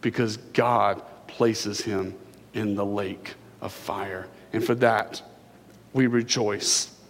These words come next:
that the enemy of mankind's soul is put away. Let's continue in our study. We're gonna look at verses eleven through fifteen, these, these final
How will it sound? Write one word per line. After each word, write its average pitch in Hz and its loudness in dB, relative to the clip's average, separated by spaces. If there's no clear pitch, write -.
that 123 -6
the 117 -4
enemy 139 8
of 117 0
mankind's 120 6
soul 104 0
is 135 0
put 143 6
away. 117 2
Let's 123 2
continue 120 6
in 117 8
our 110 2
study. 104 0
We're 139 2
gonna 131 8
look 131 6
at 131 0
verses 131 4
eleven 131 6
through 135 8
fifteen, 120 4
these, 120 2
these 120 -2
final 123 6